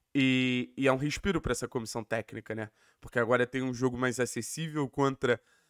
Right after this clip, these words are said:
a equipe do Alianza Lima, jogando em casa. Provavelmente vem uma vitória aí, pelo menos é, é uma tendência. Depois tem Palmeiras, que é um jogo sem pressão.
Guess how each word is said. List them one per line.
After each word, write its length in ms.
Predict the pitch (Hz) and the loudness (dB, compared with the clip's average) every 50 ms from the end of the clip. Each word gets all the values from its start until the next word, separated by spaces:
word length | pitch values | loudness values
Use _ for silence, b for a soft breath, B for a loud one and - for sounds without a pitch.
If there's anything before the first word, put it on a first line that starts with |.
| _ _ | _ _
a 100 | - 131 | 2 4
equipe 320 | 135 127 - - - - | 4 2 -2 -8 -10 -2
do 80 | - - | 2 4
Alianza 340 | 127 127 127 127 127 120 120 | 4 4 4 0 0 2 0
Lima, 400 | 120 123 151 180 190 190 170 - - _ - | 0 2 0 2 2 2 0 -2 -6 _ -10
jogando 400 | 120 120 131 113 120 127 123 123 | -4 -4 -2 0 0 -2 -2 -4
em 60 | 117 | -2
casa. 440 | - 156 165 180 180 160 175 170 - _ _ | 0 2 2 2 2 0 -6 -8 -10 _ _
Provavelmente 720 | - 139 131 120 131 120 123 120 120 123 131 127 123 - | -4 -2 0 0 0 2 2 0 0 0 -2 -4 -6 -6
vem 240 | 117 123 131 135 131 | -2 0 0 0 0
uma 120 | 123 123 120 | 0 -2 -2
vitória 420 | 117 120 113 - 123 120 117 117 | -2 -4 -4 -2 0 2 2 2
aí, 220 | 113 113 131 170 | 0 -2 -6 -8
pelo 240 | 175 - - 120 113 | -6 -4 -4 -4 -4
menos 400 | 113 113 120 123 117 104 - - | -4 -4 -4 -4 -6 -8 -6 -6
é, 160 | 117 113 107 - _ _ _ _ _ _ _ | -4 -4 -4 -6 _ _ _ _ _ _ _
é 80 | - 123 | 4 4
uma 160 | 135 135 127 | 6 6 4
tendência. 680 | 120 - 127 123 120 131 139 156 165 175 170 - 170 | 2 0 -2 0 2 2 2 2 0 -2 -6 -8 -8
Depois 360 | 143 131 - - 139 131 - | -8 -8 -8 -8 -10 -10 -6
tem 120 | - 139 131 | -6 -6 -2
Palmeiras, 540 | - 131 127 127 151 180 196 180 151 135 | 0 0 0 2 2 2 2 2 0 -4
que 100 | - - | -4 -4
é 40 | 139 | -2
um 120 | 135 131 123 | -2 -2 -2
jogo 280 | 117 139 143 143 135 | 0 0 0 0 -2
sem 200 | - - 156 147 | -6 -6 -4 -4
pressão. 520 | 139 - - 135 131 - - 135 135 131 | -4 -4 -4 -4 -4 0 0 0 0 0